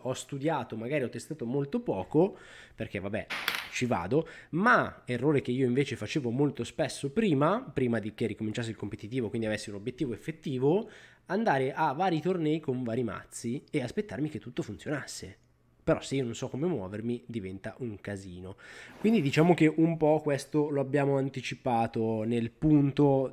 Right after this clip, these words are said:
mm, precedente della questione. Ci sono suggerimenti? Ecco, magari sì, questo sarebbe in-, in-, interessante da parte, cioè chiedervi,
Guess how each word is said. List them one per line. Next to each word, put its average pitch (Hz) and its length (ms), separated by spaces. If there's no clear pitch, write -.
mm, 120 600
precedente 120 960
della 123 320
questione. 117 880
Ci 202 140
sono 320 460
suggerimenti? 180 1200
Ecco, 123 260
magari 160 360
sì, 120 220
questo 160 280
sarebbe 131 320
in-, 127 60
in-, 131 280
interessante 147 600
da 131 100
parte, 120 760
cioè - 180
chiedervi, 160 840